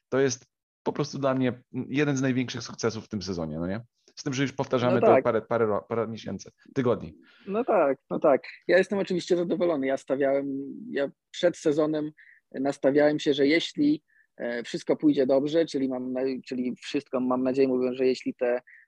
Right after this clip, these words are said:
Speaker 2: e, jeśli te podpisy z wolnej agentury nam się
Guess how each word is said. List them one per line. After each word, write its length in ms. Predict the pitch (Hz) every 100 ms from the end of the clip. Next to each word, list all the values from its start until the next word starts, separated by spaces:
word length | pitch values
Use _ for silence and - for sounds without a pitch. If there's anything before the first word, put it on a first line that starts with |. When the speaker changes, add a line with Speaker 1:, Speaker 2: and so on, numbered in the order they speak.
| _ _
Speaker 2:
e, 420 | 139 127 123 123 123 127 127 -
jeśli 400 | 135 135 - 139
te 640 | - 135 127 123 123 123 123
podpisy 480 | 156 - 185 180 147
z 60 | 135
wolnej 340 | 139 135 135
agentury 480 | 127 139 135 139 131
nam 200 | 127 127
się 240 | - 131